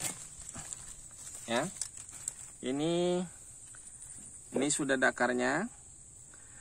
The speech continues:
Nah, kemarin beli dari Surabaya,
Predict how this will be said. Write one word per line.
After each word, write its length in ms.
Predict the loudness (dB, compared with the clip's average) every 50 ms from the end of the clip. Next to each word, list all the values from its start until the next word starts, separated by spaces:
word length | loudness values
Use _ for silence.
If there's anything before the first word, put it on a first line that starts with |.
| -16 -16 -12 -6
Nah, 160 | -2 -2 -2
kemarin 560 | 0 0 2 6 8 8 8 8 6 6 4
beli 240 | 4 4 4 4 4
dari 240 | 4 4 6 6 6
Surabaya, 800 | 6 6 6 6 6 8 8 8 8 8 8 8 8 8 8 6